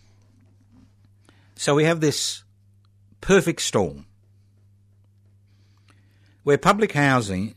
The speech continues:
as a concept, and it's an important concept 'cause it has many ramifications that go beyond tenants in public housing, is about to disappear.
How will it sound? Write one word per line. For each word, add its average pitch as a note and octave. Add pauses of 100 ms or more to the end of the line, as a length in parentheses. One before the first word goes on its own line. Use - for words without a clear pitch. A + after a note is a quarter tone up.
as A#2
a B2
concept, - (460)
and C3+
it's C3+
an D3+
important D#3+
concept E2+
'cause C#3
it C#3
has C3+ (300)
many C#3
ramifications A2
that A2+
go B2
beyond A#2 (640)
tenants G#2+
in F2+
public F2
housing, F2+ (1700)
is A#2
about A#2+
to A#2
disappear. -